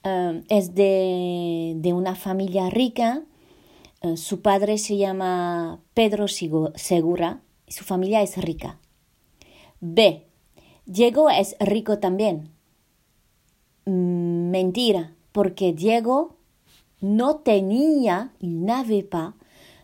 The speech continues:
no tenía mucha riqueza, riqueza, avec un Z, richesse. C. Diego le pide a Isabel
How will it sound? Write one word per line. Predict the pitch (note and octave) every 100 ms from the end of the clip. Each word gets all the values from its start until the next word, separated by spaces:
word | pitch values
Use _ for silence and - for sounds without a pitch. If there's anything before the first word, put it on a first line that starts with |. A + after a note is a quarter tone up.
| -
no | G3+ A#3+ D4
tenía | C4 F#3+ F#3 A#3+ D4+ C#4+ A#3 F#3 A3+ - _ _
mucha | F#3 G#3+ D4 D#4 - G3+ D#3+ - _ _ _ _ _ _ -
riqueza, | F3+ F3+ F3 - - A3+ A#3 G#3+ - C#3 C3+ _ _ _ _
riqueza, | F3 D#3+ F3 F3+ F3 _ _ - A#3 A3 G#3 - D3 - -
avec | - E3+ E3+
un | F#3 F3
Z, | F3+ F#3 - - _ _ _ _ _ -
richesse. | G#3+ G#3+ - C#3 C#3+ - _ _ _ _ _ - - - - _
C. | - - A#3 F3+ - _ _ - - - - - - _ -
Diego | G3 A3+ A#3 D#4
le | E4+ A#3
pide | G3+ - B3+ A#3+ G#3 -
a | F3+ F#3+
Isabel | A#3+ C4 G#3+ F#3+ G3 C4+ F#3